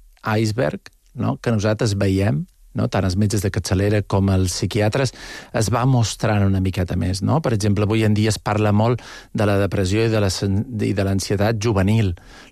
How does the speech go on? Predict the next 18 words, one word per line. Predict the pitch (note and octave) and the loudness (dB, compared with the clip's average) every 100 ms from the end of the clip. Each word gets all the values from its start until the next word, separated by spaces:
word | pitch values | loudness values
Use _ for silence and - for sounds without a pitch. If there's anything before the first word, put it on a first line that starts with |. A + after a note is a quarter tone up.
| - | -2
no? | G2+ - | 0 -2
Algo | - G2 G#2 A2 A#2+ | -2 0 2 2 0
que | - A2 B2 D3 - - - - | 0 0 0 -2 -10 -20 -20 -10
fa | - G2 G#2 | -4 0 2
deu | G#2 G2+ | 2 2
anys | G#2 A2 G#2 | 2 2 2
o | G#2 | 0
quinze | G#2+ G2 G2+ | 0 0 2
anys | A2 A2 | 0 2
era, | G#2+ A2 A#2 A#2 - - | 0 2 2 0 -2 -4
era | G2 G#2 | 0 2
impensable | A#2 - F2+ F2 G2 G#2+ G#2+ F#2 | 0 0 -2 0 -2 0 -2 -2
que | G2+ F#2 | -2 -2
estiguéssim | - G2+ F#2 A2+ G2 | 0 -2 0 0 0
parlant | F#2 G2 G#2+ | 0 2 2
d'aquestes | G#2 G2 - F#2 - | 0 -2 0 -2 -2
xifres, | A2+ G2+ A2 F2+ - - - | -2 -2 0 -2 -4 -14 -6
no? | - | -4